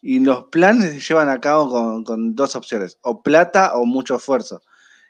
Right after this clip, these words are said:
Y para, para invertir esfuerzo y tiempo también necesitas plata, o sea, es difícil, eh, invertir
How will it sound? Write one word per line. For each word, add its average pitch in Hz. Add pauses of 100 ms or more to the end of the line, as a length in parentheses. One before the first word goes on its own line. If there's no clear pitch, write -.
(140)
Y 123
para, 113
para 123
invertir 120
esfuerzo 151
y 127
tiempo 165
también 127
necesitas 120 (640)
plata, 127
o 90
sea, 101 (560)
es 123
difícil, 120 (340)
eh, 117
invertir 131